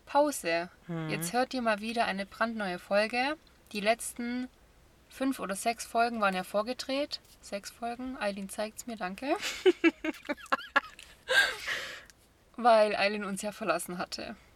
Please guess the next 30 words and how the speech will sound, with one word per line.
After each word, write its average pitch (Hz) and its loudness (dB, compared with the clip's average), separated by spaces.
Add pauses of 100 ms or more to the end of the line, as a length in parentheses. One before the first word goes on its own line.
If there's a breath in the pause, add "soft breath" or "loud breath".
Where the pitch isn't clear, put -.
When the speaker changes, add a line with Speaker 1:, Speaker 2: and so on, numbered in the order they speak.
(180)
Speaker 1:
Mich. 175 -8 (260)
Speaker 2:
Ja. 190 0 (800 loud breath)
Ich - -8
war 214 6
vier 233 6
Wochen 214 6
im 180 0
Urlaub. 208 6 (400)
Und 190 -2
glaubt 190 6
ihr 190 0
mir, 180 2
wenn 175 2
ich 175 -2
euch 175 0
sag, 170 0
es - -12
war 160 -4
zu - -6
kurz? 196 -4 (840 soft breath)
Speaker 1:
Nein. 196 0 (300)
Speaker 2:
Doch, 190 6 (120)
wirklich. 220 -4
Und 233 2 (480 soft breath)
so, 190 0
du 185 -4
warst 190 2 (220)
einen 226 6
Tag 208 2
hier 220 0